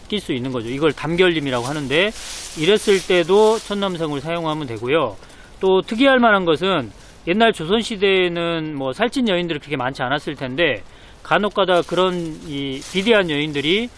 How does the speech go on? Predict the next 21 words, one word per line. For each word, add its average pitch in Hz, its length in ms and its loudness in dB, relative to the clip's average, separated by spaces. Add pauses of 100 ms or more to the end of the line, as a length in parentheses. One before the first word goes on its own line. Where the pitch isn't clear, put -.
(380)
임신이 214 460 0
안 127 180 -2
된다고 170 380 0
했을 147 220 -8
때 117 300 -4 (180)
이 143 100 -6
자궁에 202 800 0 (480)
담이 190 520 2
낀 240 160 0
거죠. 147 420 0 (200)
이 202 320 -2 (160)
담을 185 460 2
제거하는 165 420 0
목적으로, 135 600 -2 (680)
그래서 185 320 2
이제 156 180 0
불임증을 185 540 0
치료하는 196 320 0
목적으로도 151 720 -2
이 135 80 -8
천남성을 156 920 -4